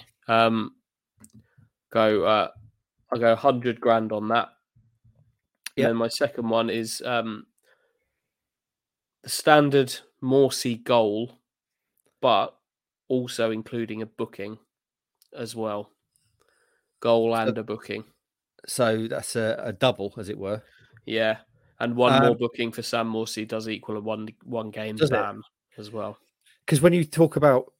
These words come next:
Speaker 2: me fearing there might be a red card in this game, Morsey would be right at the top of that list, um, p-, for Ipswich anyway.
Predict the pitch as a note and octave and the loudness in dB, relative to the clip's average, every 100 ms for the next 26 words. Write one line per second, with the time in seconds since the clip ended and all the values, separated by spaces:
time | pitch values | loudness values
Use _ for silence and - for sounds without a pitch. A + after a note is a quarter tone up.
0 | - G#3 D3 C3 - D3 C3 A#2 A2+ A#2 | -16 -6 -2 -2 0 0 0 -2 -8 -10
1 | A#2 A#2+ A2+ G#2+ G2 A#2 F#2 F#2+ - G2 | -10 -8 -6 -8 -4 -4 -4 -8 -8 -6
2 | F#2 G2+ A#2 A2 G#2+ F#2+ G#2 G2+ G#2 G2 | -4 -4 -4 -4 -6 -6 -4 -2 -2 -4
3 | - - G2 G2 G2 - - - _ _ | -8 -10 -8 -6 -8 -8 -16 -18 _ _
4 | _ _ - G2 F#2 F#2 F#2+ - - _ | _ _ -8 -6 -4 -6 -10 -18 -20 _
5 | _ _ _ - - - A2 - G#2 - | _ _ _ -16 -10 -2 -2 -2 -8 -6
6 | G2 F#2+ F#2 | -6 -6 -8